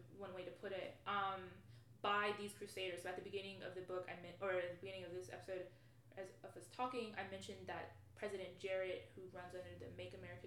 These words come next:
Great Again campaign, wins the presidential election. Um, and then these, all these people who kind of become reminiscent of the K K K, although they wear all black, and they're, if I remember correctly, um,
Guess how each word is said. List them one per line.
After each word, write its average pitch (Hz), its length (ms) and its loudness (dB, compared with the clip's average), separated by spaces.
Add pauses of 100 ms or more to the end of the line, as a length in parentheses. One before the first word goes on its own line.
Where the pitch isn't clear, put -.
Great 214 160 4
Again 208 400 -2
campaign, 185 460 -10 (180)
wins 185 320 -4
the 180 140 -4 (420)
presidential 185 560 -4
election. 156 380 -4 (420)
Um, 196 160 2
and 190 80 -2
then 185 160 0
these, 190 240 -2
all 208 220 8
these 214 180 -2
people 185 480 0 (160)
who 185 320 2
kind 185 160 0
of 180 80 -2 (240)
become 208 320 -4
reminiscent 196 640 -4
of 185 160 -2 (160)
the 175 160 2
K 180 160 -2
K 185 240 -4
K, 214 240 0
although 185 160 0
they 180 320 -2
wear 175 300 0
all 165 260 -2
black, 190 320 0
and 180 140 -6
they're, 165 320 -6 (480)
if - 40 -20
I 226 100 8
remember 233 240 4
correctly, 208 640 0
um, 180 320 0